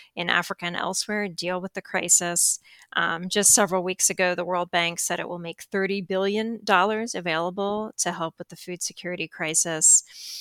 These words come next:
Um, some of this, about half of it, is, is reallocating funds that had not been dispersed, but that had been targeted towards agriculture or nutrition programs. And then another half of it will actually be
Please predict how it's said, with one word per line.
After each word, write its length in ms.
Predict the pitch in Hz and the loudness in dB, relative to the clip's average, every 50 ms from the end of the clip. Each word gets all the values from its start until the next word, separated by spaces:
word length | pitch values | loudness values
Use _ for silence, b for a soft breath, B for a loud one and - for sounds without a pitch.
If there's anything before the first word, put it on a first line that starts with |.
| B B B B - - | B B B B -2 2
Um, 400 | - 175 170 170 165 165 170 - - - | 4 4 4 4 2 0 -4 -4 0 4
some 280 | - - - 233 220 | 6 6 6 6 6
of 160 | 226 233 220 | 4 2 4
this, 480 | 208 226 220 220 220 220 - - - - | 6 8 8 8 8 6 6 6 6 6
about 340 | 196 185 170 180 185 175 165 | 4 2 4 4 2 2 2
half 340 | - - 190 185 175 - - | 2 2 4 2 2 2 -2
of 120 | 196 175 | -2 2
it, 260 | 202 196 196 190 - | 4 4 4 4 2
is, 400 | - 190 170 - - - - - - | 0 -2 0 0 0 0 0 -2 -2
is 200 | - - 180 165 | -4 -4 -2 -2
reallocating 960 | - 180 220 220 202 - - 180 170 175 185 - - 277 - - 185 175 175 180 | -2 0 0 0 2 4 4 4 4 2 0 -2 -2 0 0 0 0 -2 -4 -8
funds 600 | - - - 185 170 175 175 175 175 170 180 - | -8 -2 0 2 2 2 0 -2 -4 -6 -4 -4
that 140 | - 160 - | -4 -4 -4
had 180 | - 175 - | -4 -4 -4
not 280 | - 165 - - - _ | -4 -2 -2 -2 -2 _
been 140 | 170 170 175 | -8 -10 -8
dispersed, 800 | 180 180 - - - - 214 220 240 254 262 - - - - - | -6 -4 -4 -4 -2 -2 0 0 0 0 0 0 -2 -2 -4 -8
but 140 | - - - | -12 -10 -6
that 140 | 165 165 175 | -6 -6 -4
had 180 | 180 165 160 | -6 -8 -8
been 320 | - 170 170 - - 202 - _ _ _ | -8 -8 -10 -10 -12 -16 -18 _ _ _
targeted 600 | - - - 190 175 180 165 185 175 175 175 170 - | -6 0 2 2 2 2 0 -2 -2 -2 -2 -4 -6
towards 320 | - - 180 170 165 - - | -8 -6 -4 -4 -4 -2 -2
agriculture 720 | - 165 165 185 175 - - 170 165 - - - 175 170 | -2 -2 -2 -4 -6 -4 -4 -4 -4 -4 -6 -6 -6 -6
or 140 | - 170 170 | -6 -8 -8
nutrition 480 | 165 165 180 - - 190 - - 208 | -10 -12 -10 -8 -6 -6 -6 -6 -8
programs. 760 | - - - 196 190 185 202 196 196 196 196 202 214 - - B B B B B B B B B | -10 -6 -6 -4 -4 -2 -2 -2 -2 -2 -2 -2 -2 -2 -2 B B B B B B B B B
And 160 | - 202 214 | 2 4 6
then 100 | 208 202 | 4 4
another 480 | 208 196 202 196 190 196 180 180 180 | 6 6 6 6 6 6 6 4 4
half 280 | 185 196 180 175 175 - | 4 4 2 2 2 -2
of 140 | 185 180 175 | -8 -10 -8
it 120 | 165 - | -8 -8
will 240 | - - 175 - - | -8 -8 -8 -6 -4
actually 380 | - - - - - - 170 175 | -4 -4 -4 -4 -4 -6 -6 -8
be 400 | 170 180 175 170 165 165 175 | -8 -8 -8 -8 -8 -10 -12